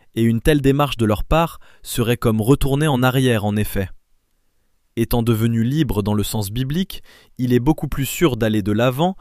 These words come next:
que de retourner en arrière ou de se retirer, surtout maintenant, lorsque la couronne de gloire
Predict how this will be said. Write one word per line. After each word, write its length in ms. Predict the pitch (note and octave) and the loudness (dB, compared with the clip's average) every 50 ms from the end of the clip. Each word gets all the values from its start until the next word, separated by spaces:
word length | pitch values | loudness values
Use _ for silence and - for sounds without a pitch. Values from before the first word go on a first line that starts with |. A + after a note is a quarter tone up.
| - - _ - - | -14 -20 _ -10 -4
que 100 | - B2 | -2 0
de 120 | A2 A#2 | 0 2
retourner 420 | A2+ G#2+ C3 - - C3 C3+ C3+ C3 | 2 2 2 2 2 0 0 0 0
en 160 | B2 A#2 A#2 | 0 0 -2
arrière 460 | A#2+ A2+ C3 C3 C#3+ E3 F#3 E3 - - - | -2 -2 -2 0 2 2 2 0 -2 -4 -4
ou 100 | B2+ A#2 | -4 -2
de 140 | G#2 A2+ A2 | 0 -2 -2
se 160 | - - A2 | -2 -2 -2
retirer, 540 | G2+ A#2 A#2+ - - D#3+ C#3+ C3 G#2 F2+ - - - - _ - | 0 0 -2 -2 -2 -4 -4 -2 -4 -4 -6 -12 -18 -20 _ -14
surtout 360 | - - A#2 - - - G#2+ | -6 -4 -4 -2 -2 -2 -2
maintenant, 520 | G#2 G#2+ A2 - D3 C#3+ C3+ A#2 G2 - - - - - _ - | -2 -2 0 0 0 0 0 -2 -4 -6 -10 -18 -20 -20 _ -4
lorsque 300 | G2 A2 G#2 - - - | -2 0 0 0 -2 -2
la 140 | G#2+ G2+ G2+ | -2 -2 -2
couronne 420 | - - C#3 A#2+ B2+ C3 B2+ A#2 | -2 -2 0 2 2 2 0 0
de 120 | G#2 A2 | -2 -2
gloire 500 | G#2 G#2 A#2 B2+ C#3 D3+ D#3+ E3+ E3 - | -2 0 2 2 4 4 2 0 -2 -8